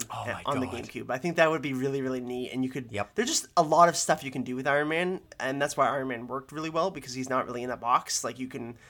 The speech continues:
Speaker 2: kinda just decide whatever you want for that character.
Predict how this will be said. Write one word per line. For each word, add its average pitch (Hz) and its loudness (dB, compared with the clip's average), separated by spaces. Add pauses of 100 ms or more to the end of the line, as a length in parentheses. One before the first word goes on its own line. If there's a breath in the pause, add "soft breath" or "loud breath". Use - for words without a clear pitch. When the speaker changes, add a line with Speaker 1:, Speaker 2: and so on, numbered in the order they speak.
(160 loud breath)
Speaker 2:
kinda 139 0
just - -8
decide 147 6
whatever 147 0
you 151 2
want 143 6
for 139 -8
that 123 0
character. 139 -6